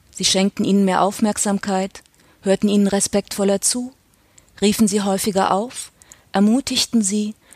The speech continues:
und bemühten sich besonders, ihnen auch anspruchsvolleren Stoff beizubringen. Richtige Antworten werteten sie als Bestätigung der Pfiffigkeit, falsche Antworten als Einzelfälle und Ausnahmen.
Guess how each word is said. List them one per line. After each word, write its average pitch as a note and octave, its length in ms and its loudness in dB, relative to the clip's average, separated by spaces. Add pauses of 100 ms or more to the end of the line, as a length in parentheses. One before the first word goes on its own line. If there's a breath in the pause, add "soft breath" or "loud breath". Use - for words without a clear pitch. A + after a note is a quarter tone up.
(140)
und G#3 120 0
bemühten A3 440 2
sich G3+ 180 -4
besonders, G3+ 720 0 (220 soft breath)
ihnen A3 240 2
auch - 120 -8
anspruchsvolleren G3 840 -2
Stoff - 360 -4
beizubringen. D#3 800 -2 (340)
Richtige A3 460 0
Antworten F#3 680 -2
werteten F3+ 460 -2
sie E3 160 -2
als - 160 0
Bestätigung G3+ 600 -2
der E3 100 -4
Pfiffigkeit, G3 840 -4 (400 loud breath)
falsche A#3 460 0
Antworten F#3+ 640 -2 (240 soft breath)
als A#3+ 160 0
Einzelfälle G#3+ 760 0 (260)
und C4+ 200 -2
Ausnahmen. E3 640 -4